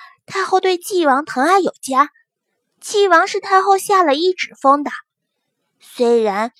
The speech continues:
不姓慕容，可身份高贵得很。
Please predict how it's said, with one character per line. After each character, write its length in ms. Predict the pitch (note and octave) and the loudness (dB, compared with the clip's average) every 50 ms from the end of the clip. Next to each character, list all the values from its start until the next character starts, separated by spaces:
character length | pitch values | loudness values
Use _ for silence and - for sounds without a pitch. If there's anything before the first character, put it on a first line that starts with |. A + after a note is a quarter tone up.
| _ _ _ - | _ _ _ -8
不 180 | D#4 D#4 F#4+ | -2 0 0
姓 240 | G4+ - F#4 F#4 D4+ | 0 0 0 -4 -2
慕 200 | C#4+ C#4+ B3+ G#3 | -2 -2 -2 -2
容， 300 | F3+ E3+ E3 F#3 A3 A#3+ _ _ _ _ _ _ _ _ _ | -2 -2 -2 -4 -6 -12 _ _ _ _ _ _ _ _ _
可 240 | - - - A3 G3+ | -16 -10 -8 -8 -8
身 240 | - - F#4+ G#4 A4 | -4 -2 -2 -2 0
份 180 | A#4 G4+ E4 | 0 -2 0
高 180 | D#4 F4+ F#4+ G4+ | 4 6 6 6
贵 160 | - G#4+ G#4 | 6 2 0
得 120 | G4+ E4+ D4+ | 0 -2 -4
很。 340 | - - F#3 - E3+ F#3+ | -4 -8 -12 -14 -16 -20